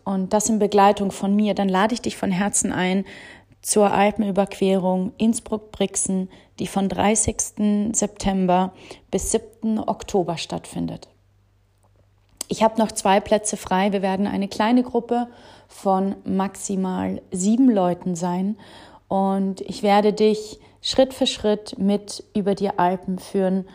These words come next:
Eine gesonderte Tour, die ich selbst geplant und gewählt habe.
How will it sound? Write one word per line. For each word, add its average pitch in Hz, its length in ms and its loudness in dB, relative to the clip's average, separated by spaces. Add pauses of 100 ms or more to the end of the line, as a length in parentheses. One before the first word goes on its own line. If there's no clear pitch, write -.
(260)
Eine 196 200 2
gesonderte 220 680 2
Tour, 233 480 0 (200)
die 185 560 -2
ich 185 200 -6
selbst 190 400 -2
geplant 214 640 0
und - 420 -12
gewählt 202 460 2
habe. 202 460 2